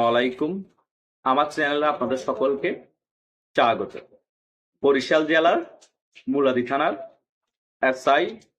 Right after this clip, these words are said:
এবং ওসি আজকে একটি ভিডিওর মাধ্যমে ইউনূস সরকার এবং সেনাবাহিনীর ঘুমর ফাঁস করে দিয়েছে। ভিডিওটি দেখলেই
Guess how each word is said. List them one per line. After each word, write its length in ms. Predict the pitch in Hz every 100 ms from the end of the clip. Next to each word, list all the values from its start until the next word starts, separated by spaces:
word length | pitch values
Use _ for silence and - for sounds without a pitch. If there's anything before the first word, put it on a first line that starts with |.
| _ _ -
এবং 200 | 127 135 -
ওসি 300 | 139 139 175 339 - _ _ _ _ _ _ _ _ _ _ _
আজকে 300 | 127 131 - 135
একটি 180 | 120 151
ভিডিওর 360 | 143 135 131 123 113
মাধ্যমে 360 | 107 135 143 330 - _ _ _ _ _ _ _ _
ইউনূস 280 | 143 135 127 -
সরকার 300 | 147 - - - - - - 220 -
এবং 180 | 123 151 180 -
সেনাবাহিনীর 580 | 139 139 147 151 - - - - 170 - - - -
ঘুমর 300 | 147 143 160 -
ফাঁস 160 | 147 - 127
করে 140 | 117
দিয়েছে। 320 | 101 101 95 80 82 - _ _ _ _ _ _
ভিডিওটি 360 | 120 131 143 165 135
দেখলেই 340 | 139 156 202